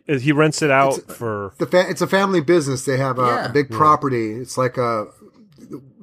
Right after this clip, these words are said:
Speaker 2: the one way I can describe it, kinda like a dude ranch type thing.
Speaker 3: Right. Yeah,
Speaker 1: Mm.
Speaker 3: exactly.
Speaker 2: Yeah.
Speaker 3: So he's like, and he wasn't gonna, it was gonna, you know, out of the goodness of his heart. So I, I thought that was really,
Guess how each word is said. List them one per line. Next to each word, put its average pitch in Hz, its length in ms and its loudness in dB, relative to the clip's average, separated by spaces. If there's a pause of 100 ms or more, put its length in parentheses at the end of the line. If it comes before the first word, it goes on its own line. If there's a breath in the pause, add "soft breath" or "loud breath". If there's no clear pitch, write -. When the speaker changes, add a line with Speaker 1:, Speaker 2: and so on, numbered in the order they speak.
Speaker 2:
the 127 80 -6
one 147 500 0
way 139 180 4
I 135 100 2
can 135 140 -4
describe 127 320 0
it, 123 80 -4
kinda 143 160 -4
like 131 160 -2
a 123 80 2
dude 139 260 4
ranch 113 400 -2
type 101 220 -6
thing. 98 300 -8 (240)
Speaker 3:
Right. 143 300 2 (120)
Yeah, 131 120 -4
Speaker 1:
Mm. 131 40 2
Speaker 3:
exactly. 120 400 2
Speaker 2:
Yeah. 123 80 -12
Speaker 3:
So 123 180 -10
he's 131 160 -4
like, 135 300 -2 (140)
and 120 240 -2
he 113 100 -2
wasn't 139 240 2
gonna, 117 260 2 (140)
it 120 80 -10
was 110 140 -8
gonna, 110 400 -4 (320)
you 117 100 -8
know, 110 120 -8
out 117 100 -4
of 113 60 -2
the 117 60 -2
goodness 135 280 -2
of 127 40 -8
his 117 140 -4
heart. 117 300 0
So 107 120 0
I, 107 100 4 (180)
I 110 40 -10
thought 117 220 -2
that 117 120 2
was 107 140 -2
really, 110 460 0